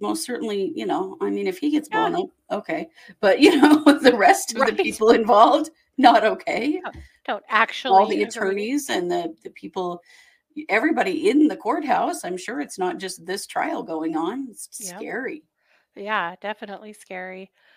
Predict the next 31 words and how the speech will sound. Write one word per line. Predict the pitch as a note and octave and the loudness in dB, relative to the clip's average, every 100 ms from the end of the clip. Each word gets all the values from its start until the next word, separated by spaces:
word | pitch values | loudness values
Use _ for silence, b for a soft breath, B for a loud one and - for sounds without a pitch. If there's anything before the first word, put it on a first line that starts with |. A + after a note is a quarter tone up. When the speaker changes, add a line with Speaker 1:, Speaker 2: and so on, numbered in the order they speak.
| b b | b b
Speaker 2:
Uh, | A#3 A3+ A3+ G3+ - | 0 0 -2 -6 -10
there's | C4 C4+ - | -10 -10 -4
also, | C#4 F4 F#4+ - D4+ C#4+ C#4 C#4 C#4 C#4 _ | -2 -2 -6 -6 -2 -2 -2 -6 -10 -14 _
so | - D4 | -4 -4
some | - D4 | -4 -8
things | E4+ F4+ | -8 -8
that | G4 | -10
happened | D#4 C#4+ C4 C4 B3 | -4 -2 -2 -8 -12
this | B3 - | -14 -16
week, | A#3 - | -12 -12
I | |
think, | A3 A3 A3 | -12 -16 -16
of | G#3 | -18
interest. | G#3+ G3 - F#3+ A3+ - _ b b b b | -18 -18 -16 -16 -16 -20 _ b b b b
One | D#4 A4 - | -2 -2 -2
thing | F#4+ D4 | -6 -6
is | A#3+ - | -8 -8
that | A3 G#3 | -8 -2
it | D#4 | -2
is | A#3+ - | -2 -6
definitely | B3+ B3 A#3+ G#3+ A3 | -4 -4 -6 -10 -10
a | |
belligerent | G#3 G#3 G3 F#3 - | -8 -8 -8 -14 -10
herd | F#3+ F3 | -12 -10
circus, | F3+ - F3 | -12 -12 -14
you | F#3 | -10
guys. | F#3 F#3 F#3 | -6 -4 -4
I | G3+ G#3 | -2 -4
am | G3 | -6
with | F#3 G3+ | -12 -12
you. | F3+ F3 | -12 -14